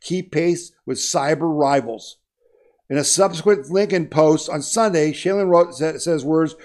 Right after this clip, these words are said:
were intended as a warning. "For those who saw this article, I want to clarify one thing. I never said we lost. I said as it stands,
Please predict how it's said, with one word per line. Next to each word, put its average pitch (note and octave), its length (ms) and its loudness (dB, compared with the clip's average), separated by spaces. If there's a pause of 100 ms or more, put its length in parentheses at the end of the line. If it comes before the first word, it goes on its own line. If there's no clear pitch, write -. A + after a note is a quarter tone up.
(120)
were D3+ 100 -2
intended F3+ 320 0
as C#3+ 100 -4
a D#3 40 0
warning. C#3+ 540 0 (240)
"For C3 80 -6
those F3 260 6
who A#3+ 100 -2
saw G3 260 2
this G3+ 160 0
article, D#3+ 400 0
I D3+ 40 2
want D3+ 180 0
to - 60 -14
clarify D#3 420 0
one D3+ 320 -2
thing. B2 280 -10 (240)
I C3 80 -10
never F#3 320 4
said G#3+ 300 0
we F3+ 100 4
lost. E3+ 580 4 (200)
I C3+ 80 -4
said F#3 180 0
as D#3 160 -4
it E3 100 -6
stands, E3+ 800 -2